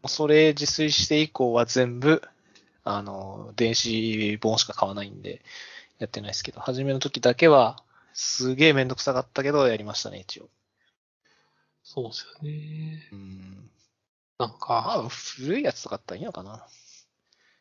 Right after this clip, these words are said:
Speaker 2: そうなんですよね。なんか、
Speaker 1: うん。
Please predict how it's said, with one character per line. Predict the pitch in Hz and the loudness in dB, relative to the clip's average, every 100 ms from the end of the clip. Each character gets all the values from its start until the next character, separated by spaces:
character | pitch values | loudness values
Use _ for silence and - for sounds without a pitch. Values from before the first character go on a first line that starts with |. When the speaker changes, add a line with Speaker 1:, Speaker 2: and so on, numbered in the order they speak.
| _ _ _ _ _ _ _ | _ _ _ _ _ _ _
Speaker 2:
そ | - 139 | -8 -6
う | |
な | 113 110 | -4 -6
ん | |
で | |
す | - | -8
よ | 143 | -10
ね。 | 139 131 127 - _ | -8 -8 -8 -12 _
な | 120 | -6
ん | 107 | 0
か、 | - 117 117 120 - - _ _ _ | 4 4 2 -2 -8 -20 _ _ _
Speaker 1:
う | |
ん。 | _ | _